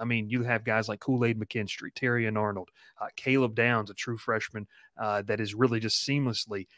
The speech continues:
you know, acclimated into this Alabama defense. Going against Malik Nabers, Brian Thomas, Kyren Lacy, Mason Taylor, all of these names.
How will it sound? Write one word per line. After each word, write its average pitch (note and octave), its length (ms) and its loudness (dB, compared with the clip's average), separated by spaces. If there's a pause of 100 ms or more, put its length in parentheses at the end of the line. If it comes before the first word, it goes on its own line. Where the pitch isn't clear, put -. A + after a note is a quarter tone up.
(180)
you A#2+ 80 -4
know, G#2+ 180 2
acclimated A2 600 0
into A2+ 180 -4
this G#2+ 220 -4
Alabama G#2+ 400 -6
defense. A#2 400 -2
Going D3+ 180 6
against C#3 320 2
Malik C#3 260 2
Nabers, B2+ 380 0
Brian B2+ 300 6
Thomas, G2+ 340 -2
Kyren B2 400 0
Lacy, G#2+ 300 -2
Mason A#2 340 0
Taylor, A2+ 340 2
all D#3+ 220 12
of B2 80 4
these G#2 180 -4
names. A#2 460 2